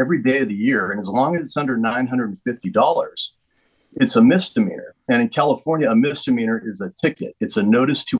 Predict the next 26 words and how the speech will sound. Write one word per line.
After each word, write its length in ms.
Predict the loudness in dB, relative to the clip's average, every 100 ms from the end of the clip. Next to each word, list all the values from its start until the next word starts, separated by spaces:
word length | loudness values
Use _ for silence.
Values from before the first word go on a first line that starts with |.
| -4
appear. 460 | -6 -2 -2 -2 -16 _ _ _ _ _ -2
And 160 | 0 2
so 360 | 2 2 0 _ _ _ _ _ _
we've 160 | 0 2
essentially, 560 | 2 2 2 0 0
we're 220 | 0 0 0
in 60 |
a 20 |
situation 640 | -2 -6 -4 -2 -2 -2 -2
now 360 | 0 0 0
where 220 | -2 -2 -6
a 80 | -10
first-time 640 | -2 -2 -2 -4 -4 -4
offender 500 | -6 -6 -4 -4 -8 _ _ _ _ _ -2
is 160 | -2 2
being 300 | 4 4 2
treated 360 | 2 2 0
the 120 | -4 -6
same 420 | 0 2 2 2
as 240 | 0 -4
somebody 300 | 0 0 0
that 160 | -6 -8
steals 480 | -4 0 0 0 -4
every 260 | -2 -4
single 400 | -2 -2 -2 -4
day. 500 | 0 0 0 -4 -10